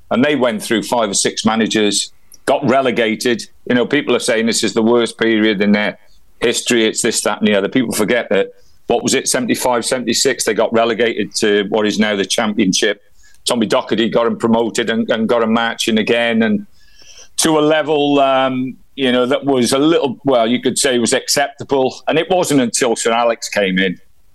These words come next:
um, that the, the club really, really got, got its act together. And that took five years.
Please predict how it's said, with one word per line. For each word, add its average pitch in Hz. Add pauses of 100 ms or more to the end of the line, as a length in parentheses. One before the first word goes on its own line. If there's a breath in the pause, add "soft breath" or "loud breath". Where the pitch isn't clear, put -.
(120)
um, 101
that 104
the, 110
the 107
club 101
really, 113
really 98
got, - (220)
got 101
its -
act 92
together. 87 (300 loud breath)
And 127
that 156
took -
five 104
years. 107